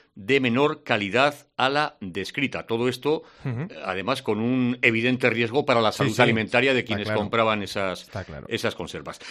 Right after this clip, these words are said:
Speaker 1: Y otro dato que, que desvelaba el portavoz de la Guardia Civil en La Rioja, Miguel Ángel Sáez, explicaba que en una de las dos sedes de la empresa había hasta una zona clandestina de trabajo
Speaker 2: Ya.
Speaker 1: sin las mínimas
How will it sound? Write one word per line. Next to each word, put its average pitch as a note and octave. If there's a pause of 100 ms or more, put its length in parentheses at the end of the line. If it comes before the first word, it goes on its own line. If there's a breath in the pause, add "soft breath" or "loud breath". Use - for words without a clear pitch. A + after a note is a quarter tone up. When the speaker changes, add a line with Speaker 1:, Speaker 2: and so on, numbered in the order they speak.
(120)
Speaker 1:
Y C3
otro E3+
dato F3
que, C3
que B2+
desvelaba C3
el C3+
portavoz A#2+
de D3+
la C3
Guardia C#3
Civil C3
en A2
La F#2+
Rioja, A2+
Miguel F#2
Ángel A#2+
Sáez, G#2+ (280 loud breath)
explicaba C#3
que F3+
en A#2+
una F3
de F3
las B2
dos F3+
sedes E3
de C#3+
la A2+
empresa D3+ (540 loud breath)
había F#3+
hasta -
una F3
zona F3
clandestina C#3
de C#3
trabajo C#3 (220)
Speaker 2:
Ya. -
Speaker 1:
sin C3
las A#2+
mínimas F3